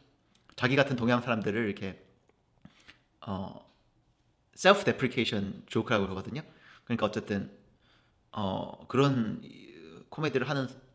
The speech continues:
어, 젊은 사람들도 있는데 제가 안타-, 안타깝다고 생각을 하는 게 제 생각으로는 우리가 자기 사랑이 충만하면, 어, 다, 어떤 백인 사람들이 앞-, 관객에 있던지 뭐 흑인 사람들이 관객에 있던지 우리가 하고 싶은 말을 하고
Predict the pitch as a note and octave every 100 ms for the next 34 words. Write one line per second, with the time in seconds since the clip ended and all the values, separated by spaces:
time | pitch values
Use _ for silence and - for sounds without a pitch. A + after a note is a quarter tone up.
0 | _ _ _ _ - F#2+ - - _ -
1 | A#2 B2 C3+ A#2+ F2+ F#2 G2 B2+ - -
2 | - - G2+ G2 G2+ C3+ - A2+ D3+ D3
3 | - A2 B2 A#2 A2+ C#3 B2+ A#2+ - -
4 | - _ - B2+ D3+ C#3+ A#2+ A2+ G2 G2
5 | G2+ - - _ _ - A2 C3 C#3 B2+
6 | A2+ G#2+ A2 - G#2+ G2+ F#3 F3 D#3+ D#3+
7 | A#2+ B2+ G2 _ _ _ - _ G2 F#2
8 | G2 - - - _ - A#2+ - - A2
9 | G#2 A#2 C#3 C3 B2 G#2+ G2 - - G#2+
10 | G#2+ F#2+ C3+ C#3 B2+ B2 G2 F#2 D3+ D3
11 | C3 G#2+ G2 G2 G2 G2 C3 B2 - -
12 | - A#2+ C#3 C3 F3+ G3+ - - D3+ G#2+
13 | - G#2 G#2 D3 E3+ A3+